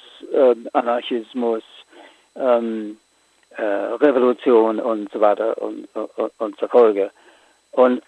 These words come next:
<clears throat> die, die sogenannten Protokolle der Weisen von Zion wurden kurz nach dem Ersten Weltkrieg als, äh, ein,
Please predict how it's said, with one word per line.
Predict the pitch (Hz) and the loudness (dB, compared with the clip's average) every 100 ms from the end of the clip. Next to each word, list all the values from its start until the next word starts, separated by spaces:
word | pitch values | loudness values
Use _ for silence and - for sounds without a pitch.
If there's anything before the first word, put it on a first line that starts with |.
| - | -2
<clears throat> | - 151 120 - - | 0 0 -2 -6 -2
die, | 147 135 131 120 - - _ _ | 0 0 0 -2 -8 -14 _ _
die | - 135 123 | -4 -4 0
sogenannten | 156 143 156 147 - | 0 2 2 0 -2
Protokolle | 139 147 - 165 165 135 | -2 -2 -2 4 4 6
der | 120 110 110 | 6 6 4
Weisen | 110 110 104 104 107 - | 2 2 -2 -8 -8 -10
von | 110 101 101 - | -10 -10 -12 -8
Zion | - 156 117 127 113 | 0 4 4 2 0
wurden | 131 127 123 120 113 _ _ _ _ _ _ _ - | 0 2 0 -2 -4 _ _ _ _ _ _ _ -4
kurz | - 196 - - | 0 0 -2 -2
nach | 151 - | 0 0
dem | 156 139 135 131 | 0 0 0 2
Ersten | - - 139 | 2 2 2
Weltkrieg | 131 120 - 117 - | 2 2 -2 -2 0
als, | - 127 113 - - _ _ _ _ _ | 2 4 2 -6 -20 _ _ _ _ _
äh, | 131 110 110 - - | -2 -2 -2 -6 -8
ein, | 120 113 | -6 -6